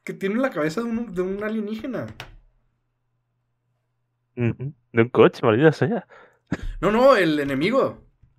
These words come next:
Speaker 2: Ah, sí, el, sí, los calamares, sí, sí.
Speaker 1: Sí, sí, que eran básicamente chutulus.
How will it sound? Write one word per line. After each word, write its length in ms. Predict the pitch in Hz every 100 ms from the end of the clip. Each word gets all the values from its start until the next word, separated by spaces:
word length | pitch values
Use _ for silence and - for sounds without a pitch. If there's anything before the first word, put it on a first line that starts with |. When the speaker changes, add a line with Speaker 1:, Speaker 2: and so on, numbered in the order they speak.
| _ _ _ _ _ _ _ _ _ _ _ _ _ _ _ _ _ _ -
Speaker 2:
Ah, 80 |
sí, 160 | 123 131
el, 260 | 110 107 -
sí, 160 | 117
los 160 | 101 101
calamares, 480 | - 104 101 101 -
sí, 140 | 101
sí. 140 | 92 92
Speaker 1:
Sí, 60 | 90
sí, 140 | 147
que 100 | 143
eran 580 | 131 151 160 139 131 139
básicamente 580 | 131 123 123 143 123 156
chutulus. 640 | 165 - 151 220 220 -